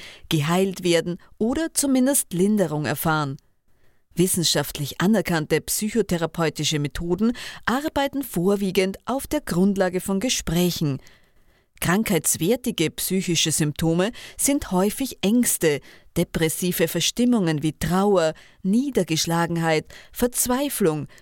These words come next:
Freudlosigkeit, Antriebsschwäche und Erschöpfung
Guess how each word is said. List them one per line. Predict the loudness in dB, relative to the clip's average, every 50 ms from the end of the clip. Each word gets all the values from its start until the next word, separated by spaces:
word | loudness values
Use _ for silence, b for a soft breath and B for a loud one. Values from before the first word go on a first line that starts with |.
| b
Freudlosigkeit, | b -4 0 2 2 2 2 2 2 2 2 2 2 0 0 -2 -2 -2 0 2 2 2 0 -2 -8 _ -6
Antriebsschwäche | -4 -2 -2 -2 -2 0 -2 -2 0 2 0 0 2 2 2 0 0 0 0 0 0 B B B B B B
und | -2 0 0 0 0
Erschöpfung | 0 0 2 2 2 2 0 0 -2 0 0 0 0 -4